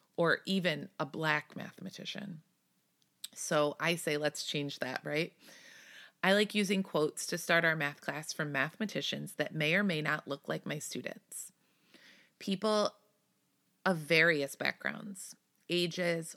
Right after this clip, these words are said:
walks of life, as a way to show my students that the possibility for their own futures are endless and that they, too, could be a mathematician.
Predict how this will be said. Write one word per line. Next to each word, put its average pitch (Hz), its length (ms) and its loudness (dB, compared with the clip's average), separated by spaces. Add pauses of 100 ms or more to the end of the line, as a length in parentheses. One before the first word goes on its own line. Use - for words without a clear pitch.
walks 151 340 -2
of 147 140 -6
life, - 480 -8
as 160 160 -4
a 165 80 0
way 160 160 2
to 175 100 0
show 165 200 -2
my 156 180 -4
students 147 440 -4
that 143 240 -4 (500)
the 165 100 -2
possibility 165 840 0
for 170 140 -4
their 156 240 0
own 151 220 -2
futures 226 760 -4
are 143 220 0
endless - 680 -4 (480)
and 185 140 2
that 185 220 -2
they, 170 400 2
too, 262 480 -2 (120)
could 160 200 -6
be 147 140 -2
a 143 60 -2
mathematician. - 880 -10